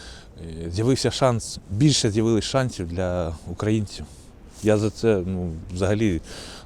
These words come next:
двома руками. Не треба шукати зради там, де її нема. Я вважаю, що чемпіонат треба проводити,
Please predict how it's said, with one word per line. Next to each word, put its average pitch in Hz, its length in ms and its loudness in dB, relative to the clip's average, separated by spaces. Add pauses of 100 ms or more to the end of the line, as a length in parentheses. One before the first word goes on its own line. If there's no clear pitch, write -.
двома 92 340 -2
руками. 71 360 -6 (1200)
Не 110 200 0
треба 139 420 6
шукати 107 680 -2 (1080)
зради 120 380 2
там, 101 200 -4
де 104 120 -2
її 95 160 -2
нема. 87 160 -8 (1300)
Я 117 100 4
вважаю, 113 300 4
що - 320 -4 (240)
чемпіонат 101 520 -2
треба 95 260 -4
проводити, 113 680 -2